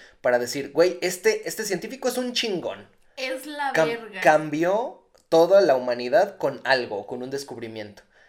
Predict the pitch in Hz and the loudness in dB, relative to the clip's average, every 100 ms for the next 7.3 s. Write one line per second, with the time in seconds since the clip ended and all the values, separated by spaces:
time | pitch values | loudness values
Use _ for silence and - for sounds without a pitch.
0 | _ 131 123 - 135 135 123 113 113 107 | _ -10 -8 -4 -2 0 0 0 -6 -8
1 | 110 123 123 117 - - 135 143 135 123 | -8 -10 -12 -10 -10 -6 -6 -6 -10 -14
2 | _ - 123 110 107 101 95 _ 151 180 | _ -10 -6 -6 -8 -12 -16 _ 0 2
3 | 185 185 220 - _ - 139 196 196 - | 0 0 0 -2 _ -8 0 2 2 -4
4 | 226 233 - - 247 262 - 165 117 - | -6 -6 -12 -4 -4 -4 -6 -10 -10 -14
5 | _ _ _ _ _ _ _ _ _ _ | _ _ _ _ _ _ _ _ _ _
6 | _ _ - - - 359 190 339 349 330 | _ _ -20 -20 -4 2 4 6 4 2
7 | - 117 - | -4 -6 -10